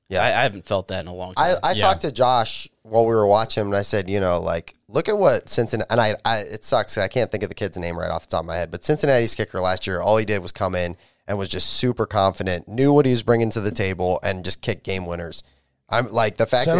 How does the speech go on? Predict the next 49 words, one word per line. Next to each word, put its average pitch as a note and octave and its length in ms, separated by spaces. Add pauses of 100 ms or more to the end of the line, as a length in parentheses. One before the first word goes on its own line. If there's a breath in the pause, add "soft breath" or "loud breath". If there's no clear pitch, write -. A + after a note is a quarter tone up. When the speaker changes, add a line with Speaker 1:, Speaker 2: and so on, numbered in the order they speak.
Speaker 1:
that F3 60
Speaker 4:
him D#3+ 40
to - 80
the, - 60
they E3+ 80
don't G#3 120
go G#3 80
to G3 40
the F3+ 60
Super F#3+ 240
Bowl B2 100
without G2+ 260
him. F2 100
Speaker 1:
Right. D3+ 260
Speaker 4:
Hmm. A2 80
Speaker 1:
The D#3+ 80
fact E3 240
that F3+ 100
he D3+ 140
just C#3 180
looks C#3 160
at C3 80
Joe C3 160
Burrow A#2 240
and B2+ 80
he's A#2 100
like, G2+ 140
"Hey, G#2+ 160
we're G2 80
about F#2 200
to - 40
go F#2+ 80
to F2 60
the F2 40
Super F#2 200
Bowl," F2+ 180
and F2+ 80
just F2 140
goes G#2+ 160
out G2+ 160
there F#2+ 100
and F#2 80
kicks G#2+ 220
it, G2 80
no G2 100
problem. G#2 380 (720 soft breath)
Like, A#2 260
that C3+ 220
dude C#3 360